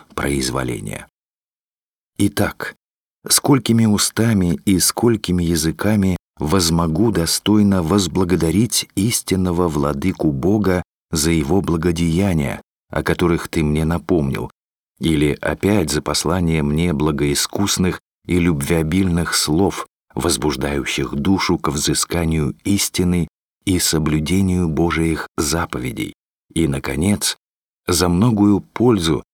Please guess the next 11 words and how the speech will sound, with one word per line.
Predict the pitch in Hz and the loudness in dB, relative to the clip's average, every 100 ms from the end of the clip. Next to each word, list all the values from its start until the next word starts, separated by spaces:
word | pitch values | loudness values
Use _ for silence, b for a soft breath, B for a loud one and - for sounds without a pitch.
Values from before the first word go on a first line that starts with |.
| _ - | _ -4
через | 82 82 | 0 0
сие | - - 80 78 101 | 0 0 0 2 0
принесенную, | - 76 73 71 - 92 78 65 50 - _ _ - | 0 -2 -2 -2 0 0 0 -2 -6 -12 _ _ -2
желающему | 90 85 95 101 87 - 90 80 | 2 4 4 2 0 0 -2 -2
ходить | - 78 92 - | -2 -2 -2 -2
путем | 90 - 87 85 | -4 -2 -2 0
Господним, | 82 80 - - 95 69 65 - _ _ - | -2 -2 -2 0 0 0 -4 -6 _ _ -8
ведущим | 67 78 98 98 - 82 - | -2 0 0 -2 -2 -4 -4
в | - 76 | -4 -2
жизнь | 65 69 65 - - - | -2 -2 -4 -6 -8 -8
вечную. | 73 76 - - 107 98 | -2 -2 -2 -6 -6 -10